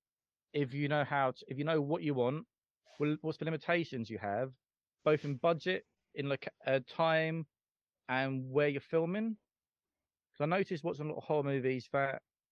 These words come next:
especially the low budget stuff, that if you can be really creative, you can get away with anything, really. You can make a film look,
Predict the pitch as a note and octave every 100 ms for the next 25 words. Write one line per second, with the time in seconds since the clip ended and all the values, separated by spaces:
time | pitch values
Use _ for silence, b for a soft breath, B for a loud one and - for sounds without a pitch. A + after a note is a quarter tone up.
0 | _ _ _ - - E3 E3 C#3 C#3 D3
1 | C3+ C#3+ A#2+ G2+ G2+ G2+ - _ _ _
2 | _ _ - B2+ C#3 _ - D3 D3+ F3
3 | E3 F3 D#3+ - F3+ F#3 - A#3 A3+ -
4 | D#3 C#3+ C#3+ D3 D3 C#3+ D3 D#3 D3 D3+
5 | D3+ C3 _ _ - C#3 D#3+ F3+ F3+ F#3
6 | E3 F#3+ A3 A3+ - _ _ _ _ -
7 | C#3+ D#3 D#3+ E3+ - - E3 D3+